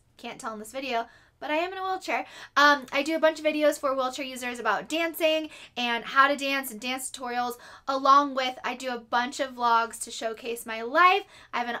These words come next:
awesome dog, Stella, who is currently snoring, and I'm newly engaged, so I live a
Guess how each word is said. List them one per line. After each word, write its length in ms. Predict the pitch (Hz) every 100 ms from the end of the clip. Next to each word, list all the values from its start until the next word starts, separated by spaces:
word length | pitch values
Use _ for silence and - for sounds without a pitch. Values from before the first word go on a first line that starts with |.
| -
awesome 340 | 339 370 359
dog, 300 | 330 302 294
Stella, 380 | - 294 277 285
who 60 | 285
is 160 | 254
currently 440 | - - 320 285 285
snoring, 720 | - - 233 196 185 220 277 - - -
and 180 | 262 262
I'm 300 | - 254 254
newly 300 | 254 254 247
engaged, 480 | 233 233 202 175 202
so 320 | - 226 214
I 80 | 214
live 240 | 226 226
a 120 | 214